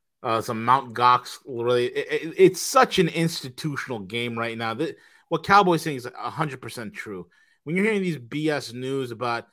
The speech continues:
such and such from, uh, such and such rumor with, m-, you know, Arkham denies Boogie Mount Gox alerts, blah, blah, blah. That's just nothing.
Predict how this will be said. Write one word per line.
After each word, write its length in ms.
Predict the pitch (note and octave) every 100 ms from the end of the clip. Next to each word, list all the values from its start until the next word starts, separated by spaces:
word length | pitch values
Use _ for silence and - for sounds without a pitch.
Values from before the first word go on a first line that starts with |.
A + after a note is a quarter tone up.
| _ _
such 300 | - E3+ E3
and 80 | D#3
such 360 | - D3+ C#3 -
from, 360 | - C3 A#2+
uh, 400 | A#2 A2+ A2+ A#2
such 240 | G#2+ C3+ C3
and 60 | B2
such 180 | B2
rumor 480 | A#2+ C3+ C3 B2+ A#2+
with, 220 | A2+ A2
m-, 340 | G#2+ A#2 A#2+ A#2 C3+
you 140 | B2+
know, 260 | A2 G#2 D2 C#2 C#2+ C#2 D#2+ C3
Arkham 300 | C#3 - C3
denies 300 | C3 B2+ A#2+
Boogie 320 | A2 A#2+ A#2+
Mount 260 | A#2+ A#2+ G2+
Gox 340 | A#2+ A2+ -
alerts, 440 | A2+ G#2+ G#2+ -
blah, 200 | A2 A2+
blah, 100 | A2
blah. 140 | A2 G#2 C3+ _ _ _ -
That's 280 | F4+ - -
just 240 | A#3+ E3+
nothing. 840 | F3+ F3 F#3+ A#3+ - D4 B3+ A2+